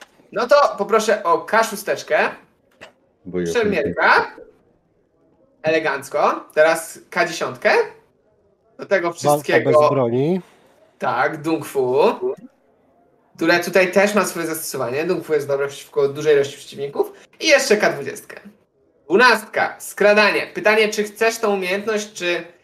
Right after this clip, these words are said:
Speaker 1: e, wolałbyś coś innego z racji, że już twój kolega ma coś takiego?
Speaker 3: Hmm. Nie, to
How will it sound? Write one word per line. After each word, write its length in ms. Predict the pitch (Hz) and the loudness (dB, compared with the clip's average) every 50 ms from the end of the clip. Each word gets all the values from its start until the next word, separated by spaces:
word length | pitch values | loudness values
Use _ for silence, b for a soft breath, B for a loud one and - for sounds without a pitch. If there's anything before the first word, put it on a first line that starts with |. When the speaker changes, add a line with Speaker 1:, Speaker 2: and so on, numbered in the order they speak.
| b b _ _ - | b b _ _ -4
Speaker 1:
e, 1160 | - 151 156 160 160 160 165 165 165 165 160 160 160 160 160 160 160 160 151 113 - - - | 0 2 2 4 4 4 4 2 2 4 4 4 4 4 4 6 6 4 4 2 0 -4 -6
wolałbyś 420 | 165 151 180 196 202 185 175 175 175 | -2 2 4 4 6 4 4 0 -2
coś 240 | - 190 180 - - | -4 -6 -8 -8 -6
innego 320 | 170 170 170 165 156 151 | -2 -2 -2 0 0 2
z 60 | 143 | 2
racji, 240 | 151 143 143 - 143 | 0 -2 -2 -4 -2
że 100 | 143 147 | -2 0
już 240 | 147 151 151 147 - | 0 -2 -6 -8 -10
twój 260 | - - 151 143 139 | -10 -8 -8 -6 -2
kolega 340 | - 147 143 143 135 135 123 | 0 0 2 2 2 0 -2
ma 120 | 123 127 | -4 -6
coś 180 | 123 - - - | -8 -10 -14 -14
takiego? 400 | - 110 - - - - - 214 - _ _ _ _ _ _ _ _ _ _ _ _ _ _ _ _ - | -14 -14 -12 -12 -12 -12 -14 -16 -18 _ _ _ _ _ _ _ _ _ _ _ _ _ _ _ _ -10
Speaker 3:
Hmm. 240 | 131 127 120 110 107 _ _ _ _ _ _ _ _ _ _ _ _ _ _ _ b b b b b b | -8 -8 -8 -8 -10 _ _ _ _ _ _ _ _ _ _ _ _ _ _ _ b b b b b b
Nie, 240 | 196 220 226 190 131 | 0 4 4 4 4
to 160 | - 185 | 4 0